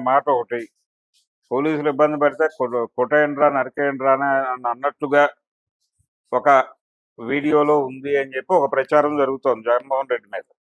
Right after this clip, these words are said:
ఇలా దీంతో పాటు వీళ్ళందరినీ ఇప్పుడు పొలిటికల్ పార్టీల మీటింగులకి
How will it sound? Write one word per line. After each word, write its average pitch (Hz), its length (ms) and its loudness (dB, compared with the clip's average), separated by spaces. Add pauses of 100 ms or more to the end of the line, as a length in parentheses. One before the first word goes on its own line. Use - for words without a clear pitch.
(720)
ఇలా 170 240 4 (880)
దీంతో 156 460 0
పాటు 156 340 2
వీళ్ళందరినీ 156 540 0 (320)
ఇప్పుడు 110 320 -10 (400)
పొలిటికల్ 147 560 -2
పార్టీల 156 540 2 (760)
మీటింగులకి 147 840 -2